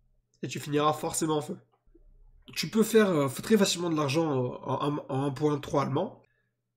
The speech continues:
mais il faut quand même que tu saches, euh, manier certaines commandes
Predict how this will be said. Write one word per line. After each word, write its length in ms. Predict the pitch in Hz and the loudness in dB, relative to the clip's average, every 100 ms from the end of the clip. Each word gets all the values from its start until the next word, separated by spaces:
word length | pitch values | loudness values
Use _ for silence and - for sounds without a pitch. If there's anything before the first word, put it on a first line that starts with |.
| _ _ _ _ _ | _ _ _ _ _
mais 360 | 135 185 240 - | 4 6 6 0
il 120 | 165 | -6
faut 160 | 131 165 | -4 0
quand 100 | 190 | 2
même 160 | 208 | 2
que 100 | 180 | 2
tu 180 | 143 - | -2 -2
saches, 420 | 123 175 180 - | 0 0 0 -2
euh, 240 | 127 123 123 123 - _ _ - | 0 0 -2 -6 -16 _ _ -6
manier 320 | 139 156 185 | -4 0 2
certaines 480 | 185 175 - 185 143 | 2 -2 -2 -4 -2
commandes 460 | 156 135 123 120 | -4 -2 -4 -6